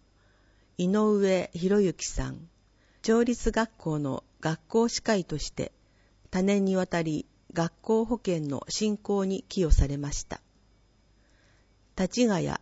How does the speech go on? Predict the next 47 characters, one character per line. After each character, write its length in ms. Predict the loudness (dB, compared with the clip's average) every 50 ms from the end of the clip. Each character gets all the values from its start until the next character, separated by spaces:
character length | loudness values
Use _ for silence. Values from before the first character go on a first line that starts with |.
| _ -4
み 160 | -2 0 0
ゆ 80 | -2
き 120 | -2 -4 0
さ 260 | 2 2 2 2 0
ん。 120 | -4 -8 -12 _ _ _ _ _ _ _ _ _ _ _ _ _ _ _ _ _ -2
町 180 | 2 4 4 4
立 280 | 4 2 2 2 2
学 220 | 2 2 0 -2 -4 -6
校 240 | -4 -4 -4 -2
の 180 | -4 -6 -8 -8 _ _ _ _ _ -4
学 160 | -4 -4 -4 -6 _
校 240 | -2 0 0 2 2
薬 300 | 2 0 0 -2 -2 0
剤 200 | 0 2 2 0
師 140 | -2 -4 -2
と 80 | -2
し 140 | -2 -2 -4
て、 220 | -8 -8 -8 -8 _ _ _ _ _ _ _ _ _ _ _
多 120 | -4 -2 0
年 240 | 2 2 2 2 2
に 80 | 2
わ 100 | 0 0
た 160 | -2 -2 -2
り 240 | -2 -2 -4 -6 -8 -12 _ _ _ _ _ _ _ _ -2
学 240 | 0 0 0 -2 -2
校 220 | 0 2 2 2
保 120 | 2 0
健 340 | -2 -2 -2 0 0 0 -2
の 140 | -2 -4 -6 -6
振 280 | -6 -2 -2 -2 -2 -2
興 260 | -2 -2 -2 0 0
に 240 | -2 -2 -4 -6 -8 -6
寄 120 | -2 -2
与 100 | -2 0
さ 160 | -2 -2 -4
れ 100 | -4 -4
ま 140 | -6 -6 -6
し 140 | -8 -8 -8
た。 180 | -10 -12 -12 -14 _ _ _ _ _ _ _ _ _ _ _ _ _ _ _ _ _ _ _ _ _ _ _ _ _ _ _ _ _ _ _ _ _ _ _ _ _ _ _ _ _ _ -2
文 260 | 2 2 4 2 2
化 320 | 0 -2 -2 -2 -2 -2 -4
体 240 | -4 -2 0 0 0
育 220 | 0 0 -2 -2 0
関 240 | -2 -2 -4 -4
係 240 | -2 -2 0 0 0 0
表 220 | -2 -2 -2 -2
彰。 340 | -4 -6 -6 -8 -8 -10 -12